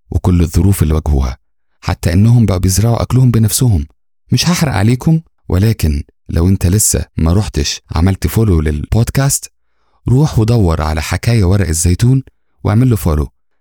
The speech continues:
عشان تعرف الحكايات اللي زميلتنا إسراء هتقول لنا عليها كل يوم سبت. وبرنامجنا التاني ليوم السبت هيكون خاص بريادة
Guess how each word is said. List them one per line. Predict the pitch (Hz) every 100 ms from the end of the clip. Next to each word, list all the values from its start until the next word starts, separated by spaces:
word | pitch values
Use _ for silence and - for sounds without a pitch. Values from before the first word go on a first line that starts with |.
| _
عشان | - - 135
تعرف | 147 120 -
الحكايات | - 104 107 120 117 - _ _ -
اللي | 82 82
زميلتنا | 78 85 - 82 78
إسراء | - 80 80
هتقول | - 69
لنا | 87 85
عليها | 78 87 76
كل | - 101
يوم | 95 82
سبت. | - - - _ _ _ _ _ _ _ _ -
وبرنامجنا | 101 113 120 135 180 156
التاني | 120 131 139 131
ليوم | 107 90 107
السبت | 107 - 127 -
هيكون | 95 90 - 117
خاص | 110 117 113
بريادة | 85 90 98